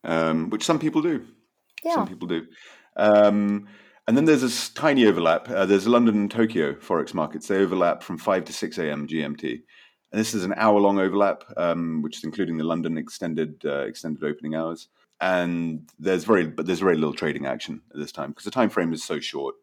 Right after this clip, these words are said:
Speaker 1: And obviously a lot of American traders are not awake at this time. And frankly, a lot of, uh, European traders aren't awake at this time either. So there is an overlap, but it's not heavily used.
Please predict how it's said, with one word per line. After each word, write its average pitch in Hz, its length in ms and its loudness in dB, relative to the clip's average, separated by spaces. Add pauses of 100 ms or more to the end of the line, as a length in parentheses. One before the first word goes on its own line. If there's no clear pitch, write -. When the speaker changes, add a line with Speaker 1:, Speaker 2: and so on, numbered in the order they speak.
(420)
Speaker 1:
And 85 480 0
obviously 82 360 -4
a 78 60 0
lot 78 140 0
of 71 180 -10
American 80 380 -4
traders 76 340 -4
are 80 40 -4
not 73 140 0
awake 73 320 -4
at - 60 -20
this - 160 -12
time. 71 320 -6 (240)
And - 140 -10
frankly, 90 300 -2
a 90 60 0
lot 87 140 0
of, 80 180 -4
uh, 82 80 -2
European 80 460 -2
traders 62 560 -12
aren't 65 300 -10
awake 60 300 -8
at - 60 -20
this - 140 -14
time 62 240 -6
either. 58 240 -8 (440)
So 90 260 2
there 113 120 8
is 110 120 6
an 104 80 6
overlap, 90 400 4
but 80 80 -10
it's 80 120 -8
not 76 140 -4
heavily 76 260 -10
used. 67 360 -10